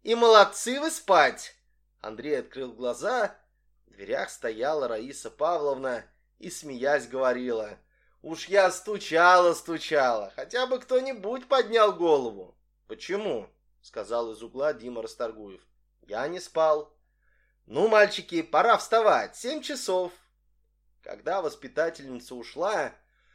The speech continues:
Митяй сердито подбил кулаком подушку и проворчал: "Порядочки вставать в такую рань". Он зевнул и закрыл глаза.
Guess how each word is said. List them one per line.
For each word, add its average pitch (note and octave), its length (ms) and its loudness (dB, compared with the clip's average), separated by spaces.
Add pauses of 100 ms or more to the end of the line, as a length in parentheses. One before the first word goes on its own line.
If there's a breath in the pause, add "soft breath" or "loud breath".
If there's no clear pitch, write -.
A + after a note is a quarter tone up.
(160)
Митяй C#3 680 -2
сердито B2 600 -10
подбил C3+ 460 -6
кулаком B2 520 -6
подушку D#3 560 -6
и B2+ 60 -8
проворчал: D3+ 720 -2 (240)
"Порядочки B2 1000 -4 (140)
вставать C#3+ 500 -4
в - 80 -20
такую D#3 480 -4
рань". A2 360 -2 (600)
Он - 240 -8
зевнул C#3 680 -8 (220)
и - 120 -20
закрыл B2 440 -10
глаза. G#2+ 460 -10